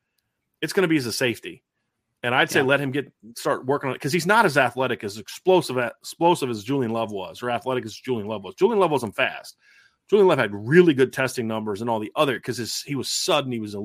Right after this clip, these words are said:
Speaker 1: he was fluid. He just wasn't real fast, which is why he's playing safety now and not playing corner. And
Speaker 2: Sure.
Speaker 1: Clarence to me is, is, doesn't have even that,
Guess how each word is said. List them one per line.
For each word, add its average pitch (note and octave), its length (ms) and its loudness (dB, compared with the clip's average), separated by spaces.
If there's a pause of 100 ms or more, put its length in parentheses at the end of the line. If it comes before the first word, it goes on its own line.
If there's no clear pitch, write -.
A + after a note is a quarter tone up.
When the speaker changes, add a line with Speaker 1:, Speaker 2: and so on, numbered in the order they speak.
(100)
Speaker 1:
he C3 140 -6
was A#2 100 -6
fluid. D#3+ 480 4 (340)
He A#3 100 -8
just D#3+ 160 -4
wasn't C3+ 220 -2
real F#2+ 80 -4
fast, - 600 -2 (440)
which C#3 180 -4
is B2+ 120 -8
why B2+ 240 2
he's A#2+ 220 -8 (160)
playing A#2 320 -2
safety D#3 400 -4
now F#2 380 -10
and G#2+ 100 -10
not A2 200 -8
playing G2 200 -12
corner. G#2 480 -8 (640)
And A#2 140 -4
Speaker 2:
Sure. - 80 -8
Speaker 1:
Clarence F3+ 400 2
to C3+ 100 -2
me B2+ 260 0
is, G2+ 220 -6
is, G2+ 260 -8
doesn't C3 320 -2
have A#2+ 260 -2
even A2+ 260 -6
that, A2 460 -2